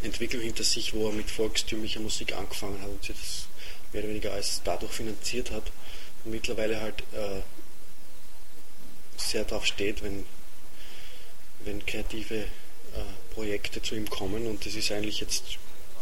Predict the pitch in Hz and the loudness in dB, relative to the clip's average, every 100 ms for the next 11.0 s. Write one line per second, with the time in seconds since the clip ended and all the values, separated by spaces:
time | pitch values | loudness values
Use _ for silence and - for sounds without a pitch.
0 | - - - - - - - 127 120 113 | 0 0 0 0 0 0 0 0 0 0
1 | - - - 101 107 110 - 104 104 113 | 0 0 0 0 0 2 2 2 2 0
2 | 110 95 92 - 104 - 90 - - - | 0 0 0 0 0 0 0 0 0 0
3 | - - - - - - - - - - | 0 0 0 0 0 0 0 0 0 0
4 | - - - 101 110 - 117 110 110 - | 0 0 0 -2 -2 -2 0 -2 0 -2
5 | 113 110 - 110 110 - - 101 107 110 | -2 0 0 0 0 0 0 0 0 0
6 | 104 104 - - - - - - - - | 0 0 0 0 0 0 0 0 0 0
7 | - - - - 120 123 127 127 131 - | 0 0 0 0 0 0 0 0 0 0
8 | 127 113 117 113 113 - 110 107 - - | 0 0 0 -2 0 0 0 0 0 0
9 | - - - - - - - - - - | -2 -2 0 0 0 0 0 0 0 0
10 | - 110 127 - 120 101 104 101 - 117 | 0 0 0 0 0 0 0 0 0 0